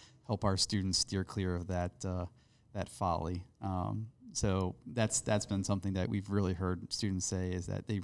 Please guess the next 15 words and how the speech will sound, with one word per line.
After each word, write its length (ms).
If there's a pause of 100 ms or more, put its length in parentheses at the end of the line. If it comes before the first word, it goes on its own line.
(140)
want, 360 (460)
um, 320 (380)
to 80
be 40
able 120
to 80
take 180
those 240
tests. 440
And, 120
and 140
that's 140
something 220
we've 140
also 420